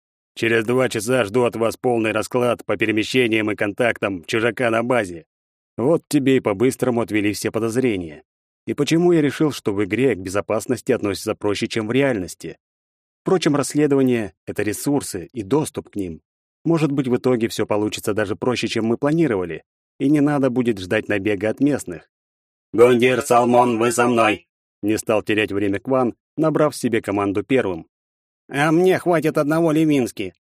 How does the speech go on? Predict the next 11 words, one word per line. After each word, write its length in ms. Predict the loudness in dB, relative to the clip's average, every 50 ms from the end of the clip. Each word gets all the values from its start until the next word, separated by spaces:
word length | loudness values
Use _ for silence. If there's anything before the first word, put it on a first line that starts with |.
| _ _ _ _ _
нагло 340 | -2 0 0 0 0 -2 -2
заявил 340 | 0 0 0 0 0 -2 -2
Пушистик, 600 | -4 -6 -4 -2 -2 -2 0 -2 -4 -4 -4 -6
жестами 500 | -10 -4 -2 0 0 0 0 -2 -2 -2
показывая, 640 | -2 -4 -4 -2 0 0 0 0 0 0 0 -2 -4
что 200 | -4 -6 -8 -4
кое-кто 600 | -2 0 0 0 -2 -2 -2 0 0 0 -2 -4 _ _ _ _ _ _ _ _
количеством 640 | -2 0 2 2 2 0 0 -2 -2 -2 -2 -2 -2
компенсирует 680 | -2 -2 -2 -2 -4 -4 -2 -2 -2 0 0 -2 -2
недостаток 580 | -2 -2 -2 -2 -2 -2 -2 -4 -2 -4 -4 -4
мозгов. 520 | -4 -4 -4 -2 -2 -2 -2 -2 -6 _